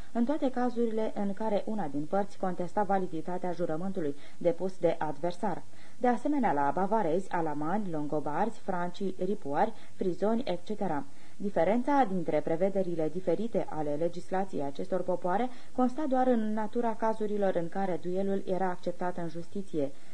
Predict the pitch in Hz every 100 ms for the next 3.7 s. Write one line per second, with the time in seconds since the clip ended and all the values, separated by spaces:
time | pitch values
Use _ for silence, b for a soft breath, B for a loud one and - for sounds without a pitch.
0 | B 180 160 156 147 156 196 196 160 156
1 | 160 175 190 165 170 - 170 151 175 208
2 | 202 - 190 170 160 185 202 156 135 B
3 | B 226 214 202 - 254 247